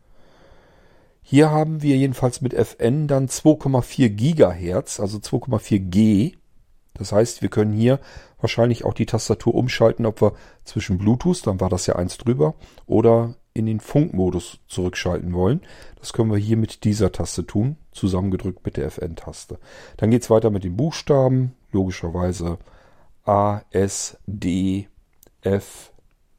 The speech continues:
G, H, J. Äh, bei J ist, ähm,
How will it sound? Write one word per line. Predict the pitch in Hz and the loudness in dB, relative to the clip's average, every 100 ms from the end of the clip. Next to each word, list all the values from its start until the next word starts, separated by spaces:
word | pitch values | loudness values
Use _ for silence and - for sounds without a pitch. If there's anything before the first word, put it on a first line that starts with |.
| - | -14
G, | 87 85 85 87 90 98 _ _ _ | -10 -6 -4 -4 -6 -8 _ _ _
H, | - 87 82 82 - _ _ _ _ _ _ _ _ _ - - - _ - _ - - - - - | -16 -12 -10 -10 -12 _ _ _ _ _ _ _ _ _ -20 -20 -20 _ -20 _ -14 -14 -14 -20 -8
J. | 98 107 113 - - - - - - - - | 2 2 2 -2 -12 -12 -16 -18 -20 -20 -4
Äh, | 101 104 | -2 0
bei | 104 | 0
J | 101 98 120 - | 2 4 2 2
ist, | - 117 120 - - - - - _ _ _ _ _ _ _ _ _ _ _ _ _ _ _ | -8 -6 -6 -10 -18 -20 -20 -20 _ _ _ _ _ _ _ _ _ _ _ _ _ _ _
ähm, | - 98 98 98 95 95 92 | -4 -2 -2 -2 -2 -2 -4